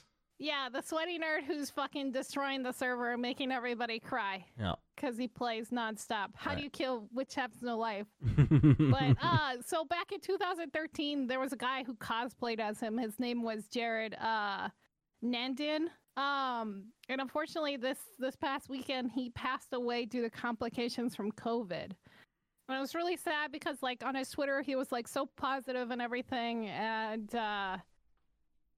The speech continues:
Speaker 1: yeah, it just kinda sucks 'cause, like, everybody knew who the fuck he was. And he would go to, like, all these different convection, conventions. Convections? Yeah, convection oven, obviously. Uh, he would go to all these different conventions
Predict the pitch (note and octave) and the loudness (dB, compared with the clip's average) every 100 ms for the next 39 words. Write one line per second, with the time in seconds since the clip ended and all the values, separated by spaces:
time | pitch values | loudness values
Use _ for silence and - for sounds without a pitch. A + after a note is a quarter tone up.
0 | _ - E4 D#4 C#4 D#4+ - D4+ C4+ - | _ -8 -4 -4 -4 -10 -4 -4 -4 -2
1 | C#4+ D#4 - C#4+ C#4 C4+ A3 C#4+ D#4+ D#4 | -4 -4 -8 -8 -4 -4 -2 -4 -2 0
2 | D#4 C4+ C#4 C4+ D4 C4 - C4+ - C4 | 0 0 0 0 -2 -2 -2 -6 -4 -6
3 | A3 A#3 C4+ C#4 - B3 B3+ C#4 C#4 C4+ | -2 0 -2 -4 -6 -4 -2 -2 -2 -2
4 | C#4+ D4 C4+ C4+ B3+ C4+ D4 - C4+ C#4+ | 0 0 -2 -2 -2 0 -2 -2 -2 -2
5 | C4+ C4+ A#3 A3+ A3 - - _ - C#4+ | -2 -2 -2 -4 -4 -8 -10 _ -4 -2
6 | B3+ A#3+ C4 E4+ E4+ F4+ - - - _ | 0 0 0 0 2 0 -4 -14 -20 _
7 | - F#3 F#3 A3+ - F4+ F#4 F4+ - A3 | -14 -12 -10 -8 -4 -2 -4 -6 -6 -4
8 | G#3 - B3 B3+ A#3 G#3+ G3+ G#3+ G#3 - | -4 -4 -4 -4 -4 -4 -2 -4 -6 -6
9 | B3 G#3+ G#3 G#3 G#3 G3+ - _ _ - | -4 -2 -4 -4 -8 -8 -14 _ _ -4
10 | C4+ C4 F4+ E4 F#4 F#4 F4+ E4+ D4+ D#4 | -2 0 -2 0 2 2 2 -2 -4 -6
11 | - D#4 C4 C4+ B3+ C#4 - B3+ A3+ A3 | -4 -6 -4 -2 0 0 0 -2 0 -2